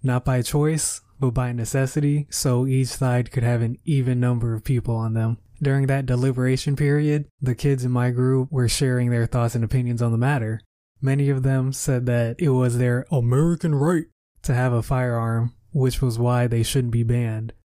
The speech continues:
Others took the approach of saying that it's fine to have a firearm for protection, but you don't need an assault rifle because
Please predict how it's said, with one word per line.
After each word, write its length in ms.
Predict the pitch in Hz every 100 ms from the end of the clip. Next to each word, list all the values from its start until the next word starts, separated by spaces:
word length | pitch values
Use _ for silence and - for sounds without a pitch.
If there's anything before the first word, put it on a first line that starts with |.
| _ _ _ _
Others 680 | 165 143 147 143 143 143 -
took 340 | - 135 127 -
the 280 | 156 131
approach 400 | 123 - 127 123
of 100 | 127
saying 360 | - 131 120 120
that 220 | 117 113 -
it's 180 | 143
fine 560 | - 131 127 131 131 135 - _ _ -
to 100 | 131
have 120 | 120
a 80 | 113
firearm 720 | - 120 120 120 120 120 123 - -
for 180 | 131
protection, 680 | 117 113 131 123 - 135 135
but 280 | 165 143 147
you 160 | 135 131
don't 240 | 143 135
need 160 | 135 131
an 80 |
assault 340 | 117 - 131 131
rifle 540 | 127 123 139 131 131 - _ _ -
because 420 | 131 123 127 123